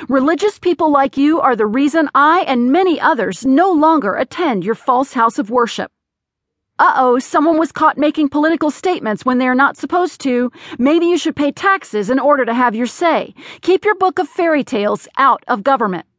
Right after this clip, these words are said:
wrote another. "White clergy telling their non-white parishioners they will go to hell if they don't vote for the white raging racist? How nice." "Disgusting,"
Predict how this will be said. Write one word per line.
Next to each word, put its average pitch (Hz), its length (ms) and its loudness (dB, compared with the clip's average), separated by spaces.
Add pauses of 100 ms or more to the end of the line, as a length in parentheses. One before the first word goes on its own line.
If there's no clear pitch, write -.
wrote 190 200 -2
another. 226 480 -2 (680)
"White 339 380 0
clergy 320 480 -2
telling 277 360 0
their 220 200 2
non-white 240 600 2
parishioners 214 580 -2
they 247 100 2
will 233 220 0
go 233 80 2
to 196 80 0
hell 262 380 0
if - 120 -4
they 233 100 0
don't 233 280 -2
vote 262 240 0
for 262 100 -6
the 208 140 -2
white 214 280 0
raging 214 440 -2
racist? 226 520 -6 (300)
How 427 220 -2 (100)
nice." - 540 -2 (320)
"Disgusting," - 840 -4